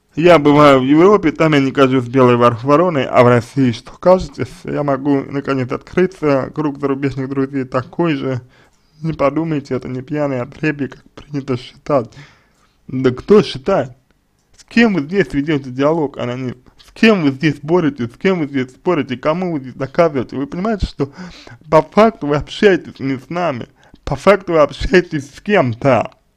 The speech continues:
из своего окружения, из своего детства, с кем-то из значимой фигу-, фигуры.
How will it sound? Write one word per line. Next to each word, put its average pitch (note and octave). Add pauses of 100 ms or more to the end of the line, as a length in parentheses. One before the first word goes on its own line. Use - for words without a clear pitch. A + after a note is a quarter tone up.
(800)
из F#3+
своего C#3
окружения, C3 (420)
из F#3+
своего D3
детства, C#3 (520)
с -
кем-то D#3+
из D3
значимой D3+
фигу-, C#3+
фигуры. D#3